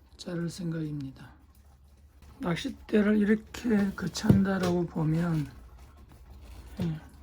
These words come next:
요만큼 딱 좋네요. 자기 낚싯대 길이 재는 거, 자로 길이 재는 것보다도 자기 낚싯대의 길이를 봐서 자르면 좋을 것 같습니다. 이제 본격적으로 좀 잘라봐야 되겠습니다.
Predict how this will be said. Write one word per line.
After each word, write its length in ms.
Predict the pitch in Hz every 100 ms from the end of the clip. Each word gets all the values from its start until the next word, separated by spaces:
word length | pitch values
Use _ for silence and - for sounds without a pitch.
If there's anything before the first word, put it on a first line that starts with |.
| -
요만큼 360 | 180 233 254
딱 240 | 240 226 -
좋네요. 420 | 180 160 170 175 - - - - - - - - - - - - -
자기 220 | - 185
낚싯대 580 | 175 156 - - - 165 139 - - - - - - - - - -
길이 380 | 233 208 226
재는 320 | - 196 202 185
거, 160 | 160
자로 380 | 165 - 190 233
길이 260 | 220 226 208
재는 300 | 196 190 185
것보다도 640 | 160 156 160 156 180 160 - - - - -
자기 240 | - 196
낚싯대의 720 | 190 165 156 262 220 214 185
길이를 420 | - 175 196 165 156
봐서 500 | - 135 127 180 185 - - - - - -
자르면 500 | - 190 180 180 170
좋을 200 | 160 151
것 80 | 147
같습니다. 520 | 151 - 170 139 131 - - - - - -
이제 180 | 185 185
본격적으로 640 | 202 214 254 214 226 202
좀 240 | 175 185 180
잘라봐야 480 | 220 233 190 185
되겠습니다. 580 | 165 156 147 170 147 160